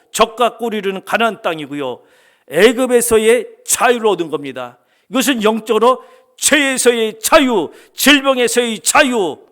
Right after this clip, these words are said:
억압에서의 자유, 포로에서의 자유, 눈먼 자가 다시 보고 앉은 뱅이가 일어서고,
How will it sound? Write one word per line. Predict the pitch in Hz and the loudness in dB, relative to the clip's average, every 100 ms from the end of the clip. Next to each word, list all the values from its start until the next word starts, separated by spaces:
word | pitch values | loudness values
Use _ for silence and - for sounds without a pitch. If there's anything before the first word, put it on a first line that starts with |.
| _ _ _ _ - | _ _ _ _ 0
억압에서의 | 233 254 262 247 240 226 | 2 2 2 0 0 -4
자유, | 175 - 311 247 170 120 _ _ | -4 -2 0 0 -4 -6 _ _
포로에서의 | - 330 302 254 240 240 214 | -2 0 0 -2 -2 -2 -4
자유, | - 311 269 208 127 - _ _ _ _ | -2 0 0 -2 -6 -12 _ _ _ _
눈먼 | 180 320 294 262 | -2 0 0 -2
자가 | 247 220 | -2 -4
다시 | - 302 262 | -2 -2 -2
보고 | 240 175 160 117 _ _ - | -2 -2 -4 -8 _ _ -2
앉은 | 262 294 277 | -2 -2 -4
뱅이가 | 254 240 220 | -2 -2 -2
일어서고, | 233 311 - 226 175 117 | -2 0 -2 -4 -4 -6